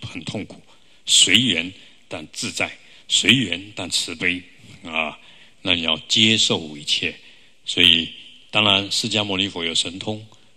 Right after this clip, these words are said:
等他跟你解释为什么，为什么了，那你就会完全接受。凡事没有意外，好的也是你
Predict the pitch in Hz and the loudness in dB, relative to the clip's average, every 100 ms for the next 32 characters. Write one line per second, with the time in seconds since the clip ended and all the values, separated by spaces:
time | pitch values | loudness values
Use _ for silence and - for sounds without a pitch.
0 | - 90 127 117 131 127 - 82 85 - | -12 -6 -4 -2 2 2 2 0 0 -2
1 | 117 147 - 101 123 98 82 85 78 - | -2 0 0 0 0 0 0 -4 -6 -12
2 | - - - 98 85 92 87 78 76 80 | -20 -12 -4 -2 0 0 -2 -4 -6 -6
3 | 107 107 82 78 78 - 92 82 - - | -2 -4 -4 -10 -14 -6 -2 0 -2 -4
4 | - - - - - - - - - - | -20 -20 -20 -20 -20 -20 -20 -20 -20 -8
5 | - 87 117 - 95 90 82 80 80 76 | -2 0 2 2 2 2 0 -2 -10 -10
6 | 71 67 - - - - 85 85 107 95 | -12 -14 -18 -20 -18 -6 -4 -2 2 2
7 | 87 107 92 82 80 82 | 2 -2 -6 -6 -6 -6